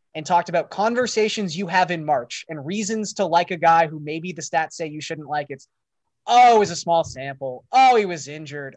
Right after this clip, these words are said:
Oh, he's done it before. Like, he's Kris Bryant. Come on, he'll get it done." And I don't wanna be simplistic, but he's Kris Bryant.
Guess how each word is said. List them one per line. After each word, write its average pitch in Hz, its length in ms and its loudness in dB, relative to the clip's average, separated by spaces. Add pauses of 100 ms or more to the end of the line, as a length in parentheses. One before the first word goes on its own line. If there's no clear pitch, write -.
(140)
Oh, 247 240 2
he's 185 160 -2
done 175 220 -4
it 156 80 -12
before. 143 500 -8
Like, 139 140 -12
he's 202 120 -14
Kris 269 280 0
Bryant. 165 480 -6 (100)
Come 190 180 -6
on, 160 280 -4
he'll 156 100 -12
get 190 140 -8
it 151 120 -10
done." 170 320 -8 (600)
And 208 80 -8
I 220 80 0
don't 277 220 4
wanna 233 240 4
be 175 200 -10
simplistic, 175 640 -2
but 226 100 -2
he's 254 100 -8
Kris 294 220 -4
Bryant. 294 440 -6